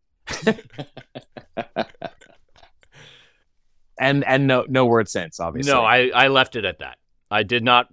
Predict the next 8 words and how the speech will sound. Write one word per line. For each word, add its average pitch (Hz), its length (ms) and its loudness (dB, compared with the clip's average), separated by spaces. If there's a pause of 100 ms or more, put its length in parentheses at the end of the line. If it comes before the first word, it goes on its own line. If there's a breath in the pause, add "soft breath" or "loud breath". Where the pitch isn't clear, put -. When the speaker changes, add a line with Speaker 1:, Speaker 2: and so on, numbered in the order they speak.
Speaker 1:
respond 117 1080 -2 (100)
and, 90 460 -6
uh, 82 440 -6 (180)
he 107 180 -10
did 95 180 -8
not 92 240 -4 (800)
reply. 101 640 -6 (220 soft breath)
Speaker 2:
Yeah. 98 340 4